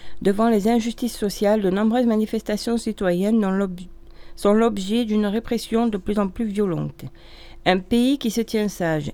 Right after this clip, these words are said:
invite des citoyens à approfondir, interroger et confronter leur point de vue sur l'ordre social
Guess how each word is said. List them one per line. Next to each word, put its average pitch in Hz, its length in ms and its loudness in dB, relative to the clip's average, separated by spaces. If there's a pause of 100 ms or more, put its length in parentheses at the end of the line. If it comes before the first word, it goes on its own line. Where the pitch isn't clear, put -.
invite 226 320 2
des 208 120 -2
citoyens 226 500 -2
à 196 80 2
approfondir, 202 840 0 (100)
interroger 220 720 0
et 180 80 -4
confronter 220 720 -2 (460)
leur 196 160 4
point 240 200 4
de 240 140 2
vue 226 300 0
sur 202 280 -2
l'ordre 202 400 2
social 214 760 0